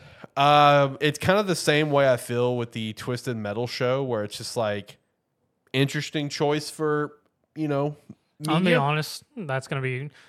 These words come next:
Speaker 2: very interesting depending on how the,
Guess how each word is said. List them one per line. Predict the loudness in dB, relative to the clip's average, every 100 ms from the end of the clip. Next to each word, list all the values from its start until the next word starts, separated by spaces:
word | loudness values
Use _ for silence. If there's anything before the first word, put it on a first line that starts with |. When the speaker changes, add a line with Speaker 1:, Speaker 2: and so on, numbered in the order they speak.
| _ _ _ _ _ _ _ _ _ -14 -12 -12 -10
Speaker 2:
very | -6 -4 -2 -2 -2
interesting | -6 -6 -4 -4
depending | -4 -4 -4
on | -6
how | -4 -4 -2
the, | -4 -6 -6 -6 -8